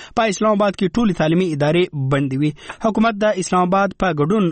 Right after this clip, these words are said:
په یو شمیر ښارونو کې د قانون یو سل څلور څلوېښتمه دفعه لګولې ده. د دې قانون له مخې پر هر ډول ولسي غونډو بندیز وي. د پاکستان پوځي چارواکو د خیبر ضلع د تیرا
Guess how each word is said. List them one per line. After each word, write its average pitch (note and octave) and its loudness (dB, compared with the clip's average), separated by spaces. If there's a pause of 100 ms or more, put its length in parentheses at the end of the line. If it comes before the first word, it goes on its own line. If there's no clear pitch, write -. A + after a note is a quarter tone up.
(140)
په F3+ 0
یو F3 2
شمیر E3 0
ښارونو D#3+ 2
کې A3 2
د G#3 0
قانون F#3+ 2
یو G3 2
سل F3+ -2
څلور G3+ 0
څلوېښتمه D3+ 0
دفعه C#3 0
لګولې D3+ 0
ده. E3 0 (360)
د A3 2
دې A3+ 0
قانون G#3+ 2
له - 2
مخې G#3 0
پر F3 0
هر G#3 2
ډول F3 2
ولسي D3 0
غونډو F#3+ 2
بندیز C3+ 0
وي. C#3+ -12 (1400)
د B3 2
پاکستان B3 0
پوځي G#3 0
چارواکو F#3+ 0
د G#3 2
خیبر F#3 0
ضلع F3 0 (140)
د F#3 2
تیرا F3 0